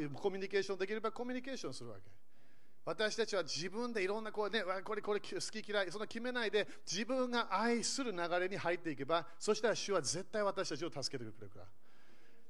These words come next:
愛が聖-、神様の道であることを私たちは理解しなきゃいけない。アメン。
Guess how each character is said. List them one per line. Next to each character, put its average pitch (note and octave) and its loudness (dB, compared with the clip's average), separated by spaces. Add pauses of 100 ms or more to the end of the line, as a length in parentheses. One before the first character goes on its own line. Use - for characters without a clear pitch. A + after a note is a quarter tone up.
(120)
愛 A#3 6
が G3 4 (160)
聖-、 G3+ 4 (360)
神 G#3 0
様 F#3+ 0
の C#3+ -2
道 E3 -2 (140)
で G3 2
あ F3+ 4
る D#3 0
こ D#3+ -2
と F#3 2
を - 4
私 D3 2
た C3 -6
ち - 0
は D3 2
理 B2 -2
解 B2 -2
し - -6
な A#2+ -6
き G2 -8
ゃ - -6
い - -8
け G#2 -8
な G2 -8
い。 - -8 (1700)
ア C3 -2
メ C3+ 0
ン。 G3 -4